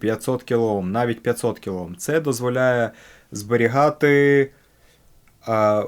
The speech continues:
верх звуку. І якщо це, про цю штуку теж більше цікаво, е, більш детально хочете почути, то пишіть, лайкайте,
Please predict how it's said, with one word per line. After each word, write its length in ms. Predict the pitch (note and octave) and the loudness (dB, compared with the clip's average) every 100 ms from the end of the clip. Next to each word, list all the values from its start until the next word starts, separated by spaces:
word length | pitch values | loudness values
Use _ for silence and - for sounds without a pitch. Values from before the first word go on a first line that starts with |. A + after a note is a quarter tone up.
| - | -8
верх 600 | G#2+ F#2+ B2 E3 - - _ _ _ _ _ _ _ _ _ _ _ _ | -10 2 4 4 0 -18 _ _ _ _ _ _ _ _ _ _ _ _
звуку. 760 | B2 - A#2+ C3+ C3 - C3 B2 - - - - | -10 -8 0 2 2 2 2 2 -6 -20 -14 -2
І 200 | B2+ B2+ | 2 4
якщо 340 | C3 - C3+ | 4 4 0
це, 360 | - - - C3 | 0 -6 -2 -2
про 280 | - C3+ | -4 -6
цю 180 | B2+ C3 | -2 -2
штуку 400 | B2+ - C#3 C3 | -4 -8 -8 -4
теж 200 | C#3 A2+ | 0 0
більше 320 | G#2 A#2+ - | -2 -6 -6
цікаво, 1400 | A2+ C3+ F#3+ G#3 D#3+ C3 A2+ G#2 F2+ A2+ A2+ A2 A2 G#2+ | -8 -4 -2 0 2 2 0 -2 -2 0 0 0 -2 -4
е, 140 | A2 | -8
більш 380 | G#2+ A2 A#2 A#2 | -12 -8 -6 -4
детально 360 | A#2 C3 A#2+ A#2 | -2 0 0 -2
хочете 320 | A#2 B2+ - | -4 -4 -6
почути, 380 | C3+ - G3 - | -6 -4 -2 -2
то 840 | - B2 C3 B2+ A2+ G#2 G2 - - - - - _ _ _ _ _ - | -2 -2 0 2 0 -2 -6 -10 -16 -18 -20 -20 _ _ _ _ _ -8
пишіть, 420 | C3 - E3+ D#3 | -6 0 -2 0
лайкайте, 600 | C3+ C#3+ C#3+ A#2+ A#2+ | 0 0 0 -4 -2